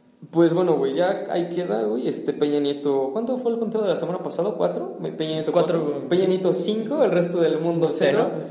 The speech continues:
Speaker 2: Peña
Speaker 1: Te vamos,
Speaker 2: Nieto
Speaker 1: vamos a
Speaker 2: más
Speaker 1: llevar el conteo de aquí hasta que termine su sexenio, a ver cómo termina. A ver si termina invicto
Speaker 2: Un
Speaker 1: esta
Speaker 2: quince cero,
Speaker 1: vez.
Speaker 2: yo creo, güey, ¿no?
Speaker 1: <laughs>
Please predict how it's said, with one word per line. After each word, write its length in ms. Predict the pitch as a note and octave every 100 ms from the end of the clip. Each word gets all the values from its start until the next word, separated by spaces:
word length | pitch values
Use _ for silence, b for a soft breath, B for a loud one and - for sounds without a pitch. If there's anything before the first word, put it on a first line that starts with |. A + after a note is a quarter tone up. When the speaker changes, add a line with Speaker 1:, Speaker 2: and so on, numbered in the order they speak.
| B -
Speaker 2:
Peña 80 |
Speaker 1:
Te 60 | E3
vamos, 140 | E3+ F3+
Speaker 2:
Nieto 140 | F3
Speaker 1:
vamos 140 | F#3+ F3
a 40 |
Speaker 2:
más 80 | D#3+
Speaker 1:
llevar 220 | D3+ D#3+
el 120 | F3+
conteo 440 | D#3+ C#3+ C#3 F3+ G#3
de 80 | D3+
aquí 200 | - D#3+
hasta 200 | D#3 D#3
que 80 | -
termine 220 | C#3 D3
su 80 | -
sexenio, 420 | B2 C#3+ E3 E3
a 20 |
ver 160 | C#3 C3+
cómo 220 | C#3 C3+
termina. 440 | C3 B2+ B2+ B2+ B2 A#2+ - - - - - -
A 60 | D#3+
ver 100 | E3
si 60 | F3
termina 360 | D#3 D#3+ E3+
invicto 500 | D3+ - - - B3
Speaker 2:
Un 200 | - E3+ D#3+
Speaker 1:
esta 40 |
Speaker 2:
quince 240 | D#3 D#3+ D#3+
cero, 280 | G#3+ F#3 G3+
Speaker 1:
vez. 80 | F3+
Speaker 2:
yo 60 |
creo, 240 | A3 A#3+ A3+
güey, 120 | - G3
¿no? 100 | F3
Speaker 1:
<laughs> 100 | D#3+